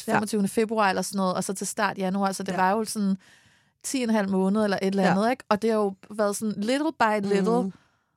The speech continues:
Speaker 2: men når du så ser det hele på én gang, <laughs> så
Speaker 1: Det var
Speaker 2: kan jeg
Speaker 1: så
Speaker 2: godt forstå, at du er
Speaker 1: overvældende.
Speaker 2: sådan, "What the fuck is all this?"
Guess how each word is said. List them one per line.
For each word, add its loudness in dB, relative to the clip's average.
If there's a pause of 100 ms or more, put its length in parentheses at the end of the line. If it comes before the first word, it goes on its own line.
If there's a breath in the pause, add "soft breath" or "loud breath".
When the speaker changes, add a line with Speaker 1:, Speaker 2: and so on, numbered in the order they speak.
(380 soft breath)
Speaker 2:
men 4
når 4
du -4
så -2
ser 0
det -2
hele 2
på -6
én 2
gang, 2
<laughs> 0
så 2
Speaker 1:
Det 0
var 2
Speaker 2:
kan 0
jeg 2
Speaker 1:
så 2
Speaker 2:
godt 4 (140)
forstå, 0
at 4
du 6
er 6
Speaker 1:
overvældende. 2
Speaker 2:
sådan, -2
"What 0
the -6
fuck -6
is -10
all -4
this?" -4